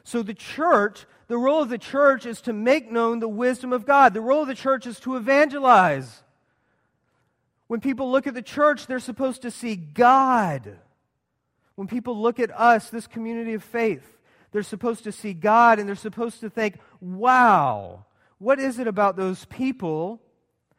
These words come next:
What's different about them? I want to be part of that. What is it?" And, and, and we evangelize by saying, "You're not seeing us, you're seeing Jesus Christ." So that's why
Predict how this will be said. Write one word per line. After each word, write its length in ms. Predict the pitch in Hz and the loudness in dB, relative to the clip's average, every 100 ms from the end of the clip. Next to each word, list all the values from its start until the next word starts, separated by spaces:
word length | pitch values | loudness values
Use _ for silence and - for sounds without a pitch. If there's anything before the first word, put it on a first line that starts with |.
| _ | _
What's 220 | - 226 - | -6 -6 -6
different 480 | 156 233 247 226 | -2 -2 -2 -6
about 300 | 196 190 185 | 0 4 2
them? 380 | 180 190 196 220 | 2 -4 -4 -6
I 120 | 147 185 | -6 -4
want 180 | 220 214 | -4 -8
to 80 | |
be 500 | 170 - 220 233 220 | -12 -10 -8 -6 -8
part 280 | 190 202 196 | -10 -6 -6
of 120 | 175 | -4
that. 260 | 160 165 190 | 2 2 2
What 160 | 220 226 | -2 -2
is 180 | 240 | -2
it?" 140 | 196 190 | -2 -6
And, 220 | 190 190 - _ - | -6 -10 -14 _ -6
and, 160 | 214 | -4
and 180 | 190 214 | -2 -4
we 120 | 240 | -4
evangelize 580 | 226 247 311 254 202 185 | -2 0 0 0 0 0
by 100 | 196 | -2
saying, 320 | 202 220 202 | -4 -6 -6
"You're 160 | 202 240 | -8 -6
not 220 | 269 254 | -6 -8
seeing 260 | - 220 208 | -8 -6 0
us, 240 | 208 - | -2 -2
you're 80 | 196 | -12
seeing 360 | - 202 165 | -10 -10 -10
Jesus 360 | 131 131 117 113 | -10 -12 -14 -18
Christ." 400 | _ 85 80 _ _ _ _ _ _ _ _ _ _ _ _ _ _ _ _ _ _ _ _ _ _ _ _ _ | _ -16 -16 _ _ _ _ _ _ _ _ _ _ _ _ _ _ _ _ _ _ _ _ _ _ _ _ _
So 140 | _ | _
that's 240 | 175 226 - | -6 -6 -4
why 400 | 220 175 151 | 2 4 4